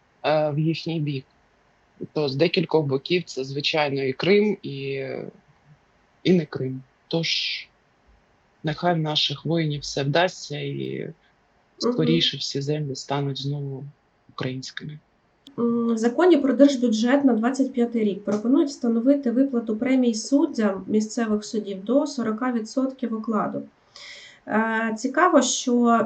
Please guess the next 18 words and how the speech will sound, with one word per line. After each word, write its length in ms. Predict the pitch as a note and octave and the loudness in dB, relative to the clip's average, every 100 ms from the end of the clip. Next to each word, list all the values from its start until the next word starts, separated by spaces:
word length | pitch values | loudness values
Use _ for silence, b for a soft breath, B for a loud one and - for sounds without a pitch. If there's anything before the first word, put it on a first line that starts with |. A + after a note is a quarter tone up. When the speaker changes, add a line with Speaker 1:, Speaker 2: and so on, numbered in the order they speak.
| - | 0
Speaker 2:
звідки 500 | - B3 - - G#3 | 4 6 6 4 -2
будуть 260 | G3+ G3+ | -2 -2
брати 380 | - G#3 G3+ G#3 | 0 0 0 -2
кошти 340 | A3 G#3 - G3+ | -2 -2 -4 -8
на 120 | F#3+ | -6
ці 160 | F#3+ - | -8 -4
премії, 540 | D4 G#4+ D4 G#3 F#3+ | 0 4 4 4 0
ще 280 | - - C#4 | -4 2 8
невідомо. 640 | C4+ A#3 G#3+ G3 F#3 F#3 - b b b | 8 8 2 0 -2 -4 -10 b b b
Чи 260 | - - C#4+ | -8 4 6
може 380 | F#4 G4 A#3+ G#3+ | 10 10 10 6
таке 280 | A#3 A#3 A#3 | 2 0 -2
бути, 480 | G3+ E3+ - B3+ | 0 -4 0 0
чи 200 | C#4 - | 2 2
встановлять 720 | D#4 - F#4 C#4 G#3 G3 F#3+ | 0 2 6 8 6 2 -2
вони 260 | G#3+ G3+ F#3+ | -2 -2 -4
ці 180 | F#3+ C4+ | 0 0
премії, 720 | C4+ F#3+ E3+ F#3 G#3 B3 C#4+ | 2 -2 -2 -2 0 2 2